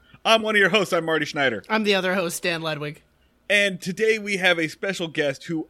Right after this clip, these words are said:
Speaker 1: I am super hyped for, uh, relationship expert, podcaster, blogger, author of New Game Plus, The Geek's Guide to Love, Sex, and Dating, Harris, Doctor Nerdlove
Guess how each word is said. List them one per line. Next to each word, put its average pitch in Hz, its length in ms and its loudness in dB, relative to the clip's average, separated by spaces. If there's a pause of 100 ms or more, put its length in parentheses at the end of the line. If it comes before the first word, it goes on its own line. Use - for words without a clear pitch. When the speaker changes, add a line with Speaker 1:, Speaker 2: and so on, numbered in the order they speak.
Speaker 1:
I 233 220 2
am 143 340 -2
super 127 480 -6
hyped 110 320 -6
for, 101 400 -8 (400)
uh, 107 260 -6
relationship 185 720 -6
expert, 147 540 -4 (260)
podcaster, 156 960 -2
blogger, 135 680 -4 (260)
author 185 340 0
of 139 240 -2
New 196 220 -4
Game 170 260 -2
Plus, 143 380 -4
The 127 140 -10
Geek's 165 340 -8
Guide 143 340 -4
to 131 80 -12
Love, 131 340 -6
Sex, 123 280 -8
and 110 100 -10
Dating, 110 360 -8 (280)
Harris, 170 460 2 (280)
Doctor 156 380 -4
Nerdlove 117 540 -4